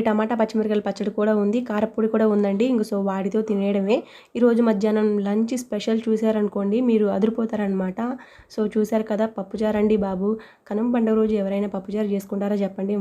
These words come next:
మా ఇంట్లో అయితే కనుమ పండుగ రోజు పప్పుచారు చేసామండి, మునక్కాయ పప్పుచారు, అలాగే మజ్జిగ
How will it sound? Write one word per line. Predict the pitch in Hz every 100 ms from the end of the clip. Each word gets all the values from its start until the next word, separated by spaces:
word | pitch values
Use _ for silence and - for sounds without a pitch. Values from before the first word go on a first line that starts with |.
| 185
మా | 180
ఇంట్లో | 190 202 226
అయితే | 208 202
కనుమ | 220 208 208 208
పండుగ | 208 202
రోజు | 196 226 214
పప్పుచారు | 190 208 208 202
చేసామండి, | 196 202 190 208
మునక్కాయ | 202 196 190 208
పప్పుచారు, | 196 190 - 196 226 330 - - - 226
అలాగే | 226 220 269 320 - 220
మజ్జిగ | 214 185 226